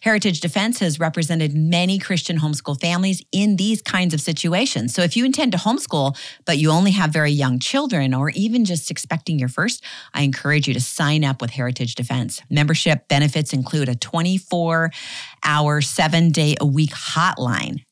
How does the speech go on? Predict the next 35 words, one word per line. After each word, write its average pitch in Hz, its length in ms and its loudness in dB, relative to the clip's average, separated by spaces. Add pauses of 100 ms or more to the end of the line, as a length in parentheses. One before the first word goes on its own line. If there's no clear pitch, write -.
to - 160 -4
a 131 80 0
Christian 196 460 -2
attorney, 165 680 -2 (500)
full 202 240 2
legal 190 260 2
representation 170 920 0
from 175 140 -2
the 151 60 2
initial 135 320 0
contact 196 640 0 (100)
all 156 380 4
the 160 80 0
way 160 160 0
to 160 60 0
court, 190 420 0 (580)
if 160 240 0
needed, 160 400 2 (440)
and 202 360 2
legal 180 300 2
consultations 135 840 0
at 139 300 0
no 135 400 4
additional 127 500 0
cost. 127 440 -2
So - 200 -4
all 185 220 4
of 196 100 2
this 120 300 -2
is 143 160 0
just 139 260 -2
nineteen 135 540 2
bucks 139 240 0
a 175 40 -4
month 147 260 -2